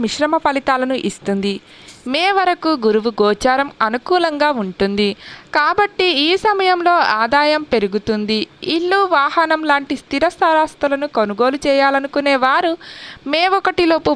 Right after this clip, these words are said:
వాటిని కొనుగోలు చేయటం మంచిది. అలాగే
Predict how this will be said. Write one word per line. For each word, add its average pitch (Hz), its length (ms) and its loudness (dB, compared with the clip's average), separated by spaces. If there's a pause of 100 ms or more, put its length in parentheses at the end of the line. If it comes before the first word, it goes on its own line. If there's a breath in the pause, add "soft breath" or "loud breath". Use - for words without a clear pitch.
వాటిని 226 420 -2
కొనుగోలు 247 500 0
చేయటం 262 340 0 (100)
మంచిది. 190 420 0 (680 loud breath)
అలాగే 285 400 0